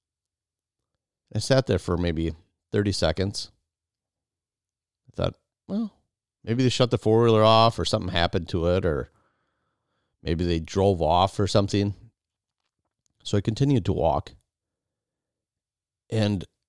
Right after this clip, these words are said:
it was a, there was a little bit of wind that day, so maybe fifteen miles an hour. Like I said, temperatures are starting to drop. And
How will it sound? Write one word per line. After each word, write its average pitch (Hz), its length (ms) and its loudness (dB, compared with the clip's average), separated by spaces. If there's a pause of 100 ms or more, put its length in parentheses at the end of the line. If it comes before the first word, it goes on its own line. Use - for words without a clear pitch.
(260)
it 190 60 0
was 214 180 6
a, 214 140 4 (100)
there 233 120 2
was 226 80 4
a 226 60 6
little 226 180 8
bit 127 120 6
of 120 60 8
wind 107 280 4
that 85 160 0
day, 92 220 2
so 127 280 -2
maybe 147 340 0 (440)
fifteen 107 320 0
miles 92 300 2
an 87 60 0
hour. 82 260 -2 (960)
Like 139 160 0
I - 20 -4
said, - 240 2
temperatures 104 340 0
are 104 80 -2
starting 107 240 2
to 101 60 0
drop. 87 400 0 (1500)
And 101 220 0